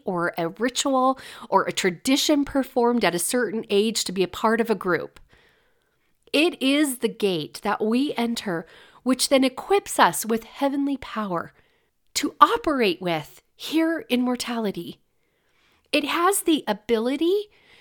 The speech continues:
to change our constitution, not only preparing us so that we can be vessels that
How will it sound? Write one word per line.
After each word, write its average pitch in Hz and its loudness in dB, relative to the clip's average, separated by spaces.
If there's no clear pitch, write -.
to - 0
change 320 2
our 220 0
constitution, 220 -4
not 330 2
only 269 0
preparing 247 -2
us - -6
so - -4
that 254 4
we 277 0
can 294 2
be 240 2
vessels 196 0
that 160 0